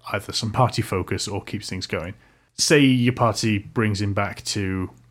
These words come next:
not zero hit points or stabilizes him, whatever.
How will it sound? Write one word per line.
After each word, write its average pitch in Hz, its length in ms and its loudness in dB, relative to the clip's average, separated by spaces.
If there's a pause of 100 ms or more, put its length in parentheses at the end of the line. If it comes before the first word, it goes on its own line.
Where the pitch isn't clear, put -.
(480)
not 117 580 0
zero 101 320 0
hit 90 160 -6
points 80 280 -6
or 87 100 -4
stabilizes 92 640 -4
him, 90 80 -10
whatever. 82 320 -12